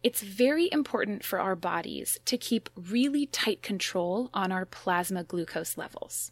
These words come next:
So the amount of sugar in your blood has to be really tightly controlled so that it doesn't go too high or too low.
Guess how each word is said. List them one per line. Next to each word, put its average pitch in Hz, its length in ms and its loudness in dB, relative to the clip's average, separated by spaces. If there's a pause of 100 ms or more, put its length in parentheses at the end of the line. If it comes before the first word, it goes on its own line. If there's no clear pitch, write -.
(140)
So - 220 0
the 196 120 2
amount 196 340 6
of 277 60 0
sugar 202 300 2
in 196 160 -2
your 190 120 -2
blood 170 420 -2 (460)
has 208 200 6
to 233 100 4
be 208 140 0
really 202 340 0
tightly 190 440 -2
controlled 190 500 4
so 208 140 2
that 190 160 2
it 190 80 -4
doesn't 226 340 2
go 185 360 2 (100)
too 294 340 4
high 165 480 2 (320)
or 196 300 2
too 185 340 -2
low. 165 400 -4